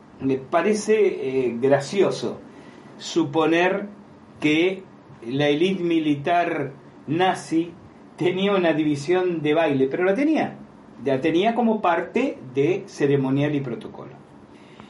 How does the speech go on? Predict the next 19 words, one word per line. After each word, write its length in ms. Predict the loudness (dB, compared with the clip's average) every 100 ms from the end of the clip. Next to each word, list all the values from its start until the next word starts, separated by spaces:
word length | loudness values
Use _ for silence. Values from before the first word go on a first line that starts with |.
| -8
Y 100 | -4
von 260 | 0 2 4
Laban 580 | 4 2 2 2 -2 -6 -16 -20 -20 -20 -12
fue 200 | -2 2
el 80 | 2
oficial 540 | 2 0 2 2 2
de 140 | 2 2
más 360 | 2 0 0
alto 540 | 0 0 -2 0 0 2
rango 800 | 0 2 2 2 2 2 0 -4 -16 -20 -20 -20 -20 -20 -20 -10 -2
en 200 | 2 2
esa 280 | 0 0
organización. 920 | 0 2 0 0 -4 -8 -10 -12 -14 -20 -20 -20 -20 -20 -20 -20 -20 -20 _ _ _ _ -20 -20 -20 -20 -20 -20 -20 -6
Cuando 880 | 0 2 0 0 0 2 2 2 0
finaliza 840 | 0 0 0 0 -2 -2 0 2
la 300 | 2 2 0
Segunda 340 | -2 -2 0
Guerra 180 | 0 0
Mundial, 420 | 0 0 0 -2